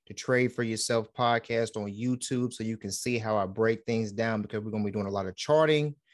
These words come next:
a lot of economic analysis, and we're going to be adding some more tools to our toolbox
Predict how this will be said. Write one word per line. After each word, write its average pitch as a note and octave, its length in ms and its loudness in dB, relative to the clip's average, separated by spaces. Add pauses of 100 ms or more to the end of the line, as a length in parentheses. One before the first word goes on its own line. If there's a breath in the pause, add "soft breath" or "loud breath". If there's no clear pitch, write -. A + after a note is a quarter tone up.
(460 soft breath)
a G2+ 60 -4
lot A2+ 260 2
of B2+ 140 2
economic B2 640 -2
analysis, A#2+ 680 -2
and G#2+ 160 -4
we're G#2 60 -4
going A#2+ 300 0
to A2+ 120 -6
be G#2+ 280 -2
adding A#2 320 2
some G#2 200 -4
more A2+ 300 0
tools C3 560 -2
to A2+ 240 -2
our G2 140 -2
toolbox G#2+ 960 2